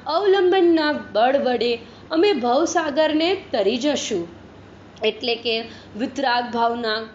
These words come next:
ઘોલન વડે રાગને તોડીને સર્વજ્ઞતાનું, સર્વજ્ઞતાને પામશું. આપની ભક્તિ કરીને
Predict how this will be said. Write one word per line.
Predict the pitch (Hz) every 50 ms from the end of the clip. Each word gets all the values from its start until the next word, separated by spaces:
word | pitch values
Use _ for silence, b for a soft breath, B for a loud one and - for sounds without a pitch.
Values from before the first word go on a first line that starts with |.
| - - -
ઘોલન | 220 233 240 240 285 330 349 339 311
વડે | 285 262 247 226 233 233 233 B B B B B -
રાગને | 220 254 247 254 277 285 330 349 415
તોડીને | 427 415 - 311 294 254 294 302 294 302 302 294
સર્વજ્ઞતાનું, | 302 - - 247 220 214 220 262 262 254 285 277 269 285 269 262 262 269 277 269 - - - - -
સર્વજ્ઞતાને | - 262 233 220 214 262 277 262 294 285 277 - 254 240 233 262 339
પામશું. | 330 - 294 220 190 185 190 190 - - 262 196 160 160 B B B B B B B B B -
આપની | - 202 220 - - 254 247 277
ભક્તિ | 247 214 254 247 254 - - 285 262
કરીને | 214 - 247 233 247 247 240 240 240 240 233